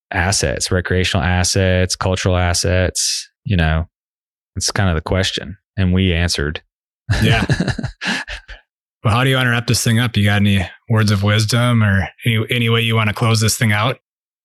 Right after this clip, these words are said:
Speaker 1: I would just encourage anybody out there that wants trail in their community, just get involved, you know, and, and do it. Just be present. You know, nothing gets done unless you get out there and,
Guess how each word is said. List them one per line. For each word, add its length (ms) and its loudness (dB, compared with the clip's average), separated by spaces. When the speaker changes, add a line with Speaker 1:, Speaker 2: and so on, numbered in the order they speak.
Speaker 1:
I 160 -2
would 260 2
just 240 0
encourage 560 2
anybody 460 2
out 260 -2
there 460 2
that 520 2
wants 400 -2
trail 420 0
in 60 0
their 120 0
community, 680 0
just 220 0
get 120 0
involved, 680 0
you 120 2
know, 320 4
and, 260 2
and 300 2
do 200 2
it. 220 0
Just 280 -2
be 120 2
present. 460 0
You 100 2
know, 180 4
nothing 380 2
gets 180 0
done 240 2
unless 340 2
you 180 2
get 120 2
out 240 0
there 240 2
and, 300 -2